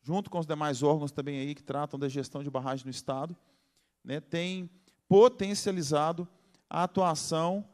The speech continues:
e o estímulo ao-, aos exercícios simulados, que é a melhor forma que nós temos também de aproximar da população. Apesar de,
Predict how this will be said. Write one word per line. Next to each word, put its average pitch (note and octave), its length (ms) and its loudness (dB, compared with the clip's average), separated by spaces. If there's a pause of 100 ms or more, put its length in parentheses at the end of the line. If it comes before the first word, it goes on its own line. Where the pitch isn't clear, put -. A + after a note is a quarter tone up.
(100)
e F3+ 80 -2
o G3+ 60 0
estímulo F#3+ 500 -2
ao-, F3+ 220 0
aos F3 260 0
exercícios F3 480 -4
simulados, D#3 580 4 (360)
que F#3 100 -2
é F#3+ 40 4
a G3 60 4
melhor G3 260 4
forma G3 220 0
que G3 60 -6
nós F#3+ 160 0
temos F3+ 160 -6
também G#3 380 0
de G#3 320 0 (440)
aproximar G#3 760 2
da G3 80 -2
população. G3+ 760 -2 (460)
Apesar D#3 340 0
de, F#3+ 160 -6